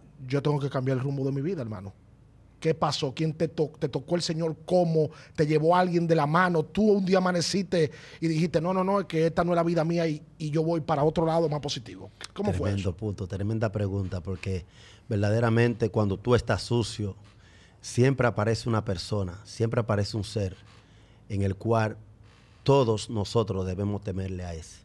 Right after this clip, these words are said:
Speaker 2: que es a Jesucristo. Cuando ya yo me vi ya con el agua, eh, eh, eh, eh, en la nariz aquí, ¿tú me entiendes? Eh, desfifarrando dinero, como usted dice, eh, brujeando,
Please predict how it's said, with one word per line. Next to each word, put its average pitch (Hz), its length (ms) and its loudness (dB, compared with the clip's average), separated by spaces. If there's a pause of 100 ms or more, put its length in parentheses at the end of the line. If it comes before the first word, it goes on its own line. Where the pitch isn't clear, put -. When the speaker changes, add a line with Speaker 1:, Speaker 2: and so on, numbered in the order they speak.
(360)
Speaker 2:
que 98 140 -8
es 98 60 0
a 101 60 2
Jesucristo. 104 640 -4 (840)
Cuando 113 280 4
ya 123 160 4
yo 160 100 4
me 160 160 6
vi 151 180 4
ya 143 220 4
con 127 160 2
el 113 140 2
agua, 131 520 2 (220)
eh, 110 160 -16
eh, 110 180 -10
eh, 107 220 -8
eh, 101 180 -8 (380)
en 110 180 -4
la 113 140 0
nariz 113 320 2
aquí, 113 580 0 (380)
¿tú 120 80 -10
me 120 60 0
entiendes? 107 400 0
Eh, 92 440 -12
desfifarrando 107 880 0
dinero, 107 380 2
como 101 160 -4
usted 104 220 -4
dice, 113 360 -4 (540)
eh, 104 240 -8
brujeando, 107 960 4